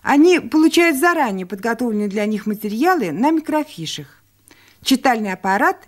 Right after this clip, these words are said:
даёт возможность тут же ознакомиться с материалом.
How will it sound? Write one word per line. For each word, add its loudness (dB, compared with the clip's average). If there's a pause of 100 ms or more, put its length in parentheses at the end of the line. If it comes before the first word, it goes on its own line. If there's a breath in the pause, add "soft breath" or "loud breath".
(100)
даёт -2
возможность -2
тут 0
же -4 (500 soft breath)
ознакомиться 0
с -8
материалом. -6